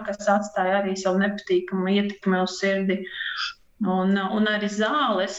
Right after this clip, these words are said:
teiksim, kaut šobrīd tie pētījumi parāda, ka nav, nav ietekme, bet arī tā zāļu iedarbība varbūt nebūs tik efektīva, tie, kas lieto tos medikamentus.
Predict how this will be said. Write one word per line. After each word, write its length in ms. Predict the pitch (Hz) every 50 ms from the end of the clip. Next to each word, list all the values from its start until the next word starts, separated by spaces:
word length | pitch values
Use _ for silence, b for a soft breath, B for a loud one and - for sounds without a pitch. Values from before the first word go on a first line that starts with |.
| - - -
teiksim, 400 | 208 202 196 - - - 190 190 -
kaut 380 | - 214 - - - - - -
šobrīd 480 | - - 214 208 208 208 202 190 185 -
tie 120 | 190 185 185
pētījumi 480 | - 202 202 202 202 190 180 180 185 202
parāda, 440 | 202 196 202 185 185 185 208 208 -
ka 100 | - 190
nav, 440 | 190 196 208 233 269 269 - - 233
nav 240 | 220 269 277 254 240
ietekme, 600 | 233 233 226 - - - - - - 190 190 190 190
bet 160 | 196 190 -
arī 160 | 196 196 196 -
tā 160 | - 190 185 190
zāļu 400 | 202 208 208 208 214 190 185 208
iedarbība 640 | 220 220 208 214 - 175 175 180 175 180 175 175 175
varbūt 320 | 170 175 175 175 175 190
nebūs 380 | 185 185 185 180 180 180 175 -
tik 160 | - - - 190
efektīva, 540 | 208 202 - - - - - - 262 226 -
tie, 140 | - 185 180
kas 220 | 180 - 190 - -
lieto 380 | 190 190 180 - - 180 180 180 -
tos 180 | 185 175 175 -
medikamentus. 760 | 175 180 170 - - - - 202 - - - 226 - -